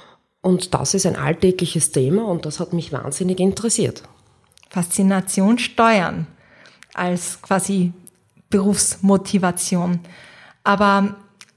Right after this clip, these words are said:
Speaker 2: was, welche Kompetenzen sollte man jetzt mitbringen, wenn man in der Steuerberatung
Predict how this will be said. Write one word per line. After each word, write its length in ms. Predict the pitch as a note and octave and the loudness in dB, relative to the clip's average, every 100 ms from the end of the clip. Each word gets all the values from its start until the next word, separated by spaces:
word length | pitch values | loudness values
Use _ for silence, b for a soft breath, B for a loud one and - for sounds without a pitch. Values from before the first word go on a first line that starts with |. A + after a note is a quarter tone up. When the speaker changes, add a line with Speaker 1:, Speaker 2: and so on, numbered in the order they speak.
| _ _ _ _ | _ _ _ _
Speaker 2:
was, 480 | E3+ - A#3+ - G#3 | -12 -6 -4 -4 -4
welche 240 | G3+ G#3 A#3+ | -4 -4 -2
Kompetenzen 840 | G#3 G#3 - G#3 A3 B3+ - F3+ | 0 0 -2 -6 -4 -2 0 -2
sollte 560 | E3+ - - F3 G3 E3+ | -2 -4 0 0 2 0
man 240 | F3+ F3 | 0 0
jetzt 440 | F3 F3 - - - | -2 -2 -8 -6 0
mitbringen, 800 | G3 G3+ - F3+ F3+ F3 E3+ - | 0 0 -2 0 0 0 -2 -2
wenn 220 | F#3 F3+ | -2 2
man 320 | F3+ F3+ F3+ F3 - | 2 2 0 -2 -4
in 100 | G3 | 0
der 80 | F#3+ | 0
Steuerberatung 680 | F#3+ F3+ F3+ F#3+ F3 G3+ | 0 0 0 0 0 0